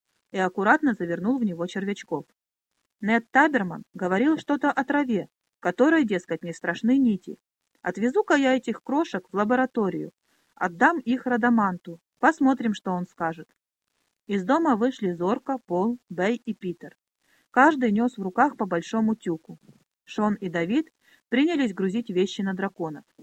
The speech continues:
«Мы сможем сделать еще один рейс», предложила Зорка Мэри Таберман.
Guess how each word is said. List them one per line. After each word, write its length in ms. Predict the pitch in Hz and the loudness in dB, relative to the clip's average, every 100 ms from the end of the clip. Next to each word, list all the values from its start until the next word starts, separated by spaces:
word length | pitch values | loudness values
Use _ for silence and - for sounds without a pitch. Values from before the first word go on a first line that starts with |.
| - _ _ | -20 _ _
«Мы 160 | 190 269 | -2 -2
сможем 400 | 302 311 311 302 | 2 0 2 0
сделать 360 | 262 285 294 | 0 0 0
еще 300 | 277 269 294 | -2 -4 0
один 260 | 262 180 175 | 0 0 -4
рейс», 300 | 165 151 - _ _ _ _ | -4 -6 -10 _ _ _ _
предложила 600 | 180 180 190 185 185 165 | -6 -2 -2 -2 -2 -2
Зорка 420 | 185 277 - 175 - | 0 -2 -2 -10 -8
Мэри 280 | 180 220 247 | -2 0 0
Таберман. 580 | 226 185 160 160 143 | 0 -2 -4 -12 -14